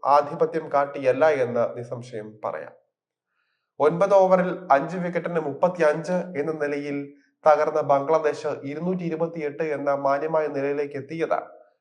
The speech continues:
ഇന്ത്യയുടെ പിഴവ് തന്നെയാണ്. ഫീൽഡിംഗിൽ വലിയ പിഴവ് ഇന്ത്യക്ക് സംഭവിച്ചിരിക്കുന്നു. നായകൻ രോഹിത് ശർമ്മ ഉൾപ്പെടെ ഇക്കാര്യത്തിൽ വിമർശനം ഏറ്റുവാങ്ങിക്കൊണ്ടിരിക്കുകയാണ്. ഇന്ത്യ നാൽപത് ഓവറിനുള്ളിൽ ജയിക്കേണ്ട മത്സരമായിരുന്നു ഇത്. എന്നാൽ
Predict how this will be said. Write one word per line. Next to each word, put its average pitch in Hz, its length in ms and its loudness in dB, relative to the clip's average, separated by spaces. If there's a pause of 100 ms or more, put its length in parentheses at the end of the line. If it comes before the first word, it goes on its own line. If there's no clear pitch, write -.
(140)
ഇന്ത്യയുടെ 156 320 -2
പിഴവ് 156 460 0
തന്നെയാണ്. 98 460 0 (640)
ഫീൽഡിംഗിൽ 170 560 -2
വലിയ 151 280 2
പിഴവ് 160 520 0
ഇന്ത്യക്ക് 131 260 -8
സംഭവിച്ചിരിക്കുന്നു. 117 840 -12 (600)
നായകൻ 147 300 4
രോഹിത് 160 240 0
ശർമ്മ 170 300 0
ഉൾപ്പെടെ 139 760 0
ഇക്കാര്യത്തിൽ 143 600 2
വിമർശനം 135 840 -4
ഏറ്റുവാങ്ങിക്കൊണ്ടിരിക്കുകയാണ്. 120 1200 -6 (680)
ഇന്ത്യ 151 440 2
നാൽപത് 170 440 4
ഓവറിനുള്ളിൽ 160 640 0
ജയിക്കേണ്ട 147 420 -2
മത്സരമായിരുന്നു 135 1080 -2
ഇത്. - 180 -10 (760)
എന്നാൽ 151 360 6